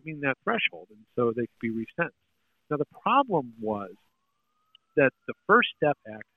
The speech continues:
said explicitly that it applied to sentences and mandatory minimums that have been modified by the Fair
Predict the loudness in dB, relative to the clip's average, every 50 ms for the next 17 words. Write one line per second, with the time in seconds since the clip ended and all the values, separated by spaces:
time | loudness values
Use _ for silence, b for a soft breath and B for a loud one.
0 | _ _ _ -2 2 2 2 2 0 -4 -12 -18 -18 -20 -6 _ 2 2 2 2
1 | -2 -6 -6 -10 -14 -14 -18 _ _ _ _ _ _ _ _ _ _ _ 0 0
2 | 0 0 -4 _ _ _ _ 4 4 4 4 2 -4 -12 -12 _ _ -2 0 2
3 | 2 2 2 0 -2 -6 -14 _ _ -16 -14 -14 -14 -14 -16 -18 -20 -20 _ _
4 | _ _ _ -2 -2 -2 -6 -12 -6 -2 -2 -2 -2 -4 -8 _ _ _ _ _
5 | -14 -12 0 2 2 2 2 0 -2 -2 -2 0 -2 -4 -4 -4 -2 -2 -2 0
6 | 2 0 0 0 -2 -2 4 6 8 8 8 6 4 0 _ -6 -8 -8 -8 -10
7 | -16 -18 -20 -20 _ _ _ _ _ _ _ _ _ _ _ _ _ _ _ -2
8 | -2 0 0 -2 -4 -6 -8 _ -20 -12 -10 -4 4 6 6 6